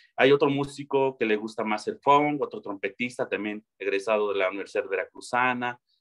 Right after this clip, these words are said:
que está enfocado a la música del,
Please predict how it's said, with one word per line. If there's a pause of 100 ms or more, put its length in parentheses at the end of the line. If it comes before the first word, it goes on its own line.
(140)
que
está
enfocado
a
la
música (320)
del,